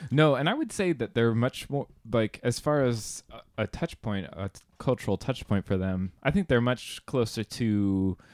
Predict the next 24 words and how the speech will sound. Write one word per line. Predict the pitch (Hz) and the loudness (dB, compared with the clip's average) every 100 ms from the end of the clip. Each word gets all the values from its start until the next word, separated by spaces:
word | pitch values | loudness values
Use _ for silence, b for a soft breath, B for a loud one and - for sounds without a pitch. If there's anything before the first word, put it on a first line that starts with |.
| b | b
you | 127 | -2
know, | 120 | 0
like, | 101 104 _ _ | 0 -2 _ _
like | - 113 101 | -6 -4 -2
that | 117 - | -4 -2
book | 233 - | -4 -2
you | |
bought, | 92 90 87 | -2 0 2
Lion, | 113 110 | 2 2
the | |
Witch, | 107 104 | 2 0
and | 101 | -2
the | 95 | 0
Wardrobe. | 117 127 104 101 | 0 2 0 0
They | 123 | 0
may | 151 - - - | -2 -4 -12 -16
remind | - 135 123 117 | -6 -2 0 2
me | 110 | 2
much | 110 135 - | 2 0 -2
more | 117 107 | 0 2
of, | 101 92 82 | 0 -2 -2
um, | 95 87 87 85 _ _ _ _ - _ _ | -4 -2 -2 -4 _ _ _ _ -20 _ _
those | - 104 104 | 0 0 0
kids | - 87 82 85 - - | -4 -4 -4 -10 -16 -18